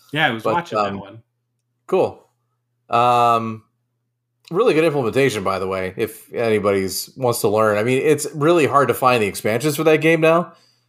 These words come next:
Speaker 2: So I'd say, like, di-, you know, the P C version is probably your best bet if you want to, uh, try those out, or, uh, Board Game Arena. Anyway, so today I was playing somebody at Board Game Arena, and I must have gotten, I don't know,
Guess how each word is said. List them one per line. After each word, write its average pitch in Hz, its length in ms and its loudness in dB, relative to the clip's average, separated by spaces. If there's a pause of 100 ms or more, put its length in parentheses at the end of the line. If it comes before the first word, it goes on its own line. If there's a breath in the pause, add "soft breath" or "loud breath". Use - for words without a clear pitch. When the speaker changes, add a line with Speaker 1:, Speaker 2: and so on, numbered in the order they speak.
Speaker 2:
So 110 640 4
I'd 139 240 4
say, 127 220 4
like, 101 220 2
di-, 127 200 2
you 127 140 0
know, 101 120 2
the 98 80 0
P 131 160 0
C 127 200 -2
version 98 260 -2
is 90 80 -8
probably 113 400 0
your 98 120 -2
best 98 300 -4
bet 95 300 0
if 104 100 -18
you 101 120 -6
want 95 260 -4
to, 95 260 -6
uh, 92 180 -6
try 107 180 -2
those 98 200 -2
out, 98 260 0
or, 107 340 2 (440 loud breath)
uh, 92 220 2
Board 101 240 0
Game 98 180 2
Arena. 101 360 0 (440 soft breath)
Anyway, 175 360 0
so 147 340 0
today 156 360 0
I 139 40 2
was 123 100 -2
playing 135 260 0
somebody 113 300 -2
at 98 80 -4
Board 107 200 -2
Game 107 160 -4
Arena, 98 520 -2
and 104 260 -2
I 120 140 2
must 113 200 0
have 104 100 -8
gotten, 98 460 0 (1200)
I 113 100 -2
don't 104 120 2
know, 101 260 0